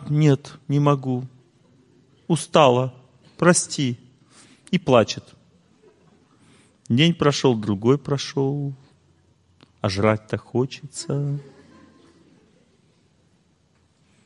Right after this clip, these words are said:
Результат?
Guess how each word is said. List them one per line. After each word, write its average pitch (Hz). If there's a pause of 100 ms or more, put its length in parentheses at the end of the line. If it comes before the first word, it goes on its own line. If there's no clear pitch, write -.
(1600)
Результат? 123